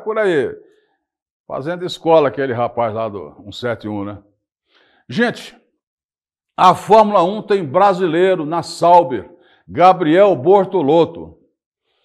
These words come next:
Tomara que vá pra frente, né, gente? Precisamos de um nome aí na Fórmula um. O Ramon Dias, técnico do Corinthians, que dizem vai ser dispensado, tá nem aí também, viu?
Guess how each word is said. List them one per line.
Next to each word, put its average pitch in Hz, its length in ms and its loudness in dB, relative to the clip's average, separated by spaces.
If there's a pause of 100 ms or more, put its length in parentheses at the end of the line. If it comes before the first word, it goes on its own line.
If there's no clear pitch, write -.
(240)
Tomara 202 440 -2
que 240 120 -10
vá 220 200 -4
pra 226 160 -8
frente, 185 400 -8
né, 202 180 -8
gente? 87 200 -16 (1080)
Precisamos 185 680 -8
de 214 320 -10
um 135 160 -6
nome 160 360 -2
aí 143 160 -4
na 180 120 -6
Fórmula 175 360 -6
um. 147 320 -8 (1040)
O 277 200 2
Ramon 285 420 4
Dias, 196 380 0
técnico 185 540 2
do 117 160 -4
Corinthians, 151 600 -2
que 127 140 -2
dizem 117 360 -2
vai 113 160 2
ser 107 180 -4
dispensado, 139 720 -4 (640)
tá 190 160 -2
nem 240 160 -8
aí 220 160 -2
também, 170 340 -4
viu? 185 260 -10